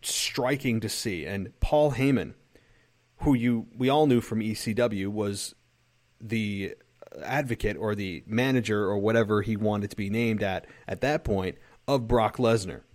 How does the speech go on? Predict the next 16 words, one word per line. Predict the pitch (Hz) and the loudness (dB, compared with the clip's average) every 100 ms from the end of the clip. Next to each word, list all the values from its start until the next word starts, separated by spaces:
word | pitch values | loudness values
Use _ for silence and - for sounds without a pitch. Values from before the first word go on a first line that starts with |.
| _ _ _ _ _ _ _ _ _ _ | _ _ _ _ _ _ _ _ _ _
He | - 110 | -2 0
was | 104 | 0
saying | - 107 104 98 | 0 0 0 0
Brock | 98 101 | 0 0
Lesnar | 107 101 113 | -2 0 0
was | 107 - | -2 -2
the | 101 | -2
next | 139 - - | -2 -4 -4
big | - 127 120 | 0 0 0
thing. | 117 90 76 | -4 -4 -2
That | 104 113 | -4 -2
was | 139 | -2
his | 135 | -2
tagline. | - 113 104 95 92 90 90 _ _ _ - | 0 0 0 -2 -4 -6 -10 _ _ _ -4
He | |
wasn't | 107 117 147 | 2 4 2